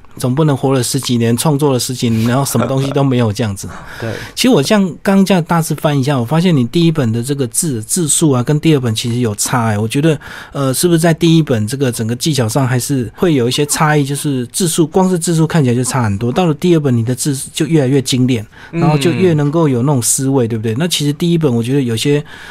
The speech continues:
Speaker 1: 字数还是蛮多的。
Speaker 2: 对，不过也有可能是创作的一种风格还在找寻吧。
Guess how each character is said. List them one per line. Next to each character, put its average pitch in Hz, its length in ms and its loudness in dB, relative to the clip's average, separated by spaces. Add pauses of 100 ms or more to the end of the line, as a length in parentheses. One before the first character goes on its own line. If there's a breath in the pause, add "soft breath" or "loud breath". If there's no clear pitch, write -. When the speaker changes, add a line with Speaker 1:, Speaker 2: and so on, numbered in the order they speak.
(140 loud breath)
Speaker 1:
字 - 180 -2
数 165 180 2
还 135 120 0
是 147 100 -2
蛮 120 200 0
多 117 200 -2
的。 104 100 -6 (460)
Speaker 2:
对， 117 300 -10
不 131 140 -10
过 196 220 2 (360)
也 156 200 -2
有 202 120 2
可 117 320 -6
能 107 360 -8
是 123 600 -8
创 139 380 -6
作 131 240 -8
的 117 80 -6
一 123 120 -8
种 98 220 -12 (160)
风 160 360 -2
格 110 200 -4
还 110 200 -6
在 117 360 -4 (360 soft breath)
找 107 200 -2
寻 104 320 -8
吧。 110 300 -4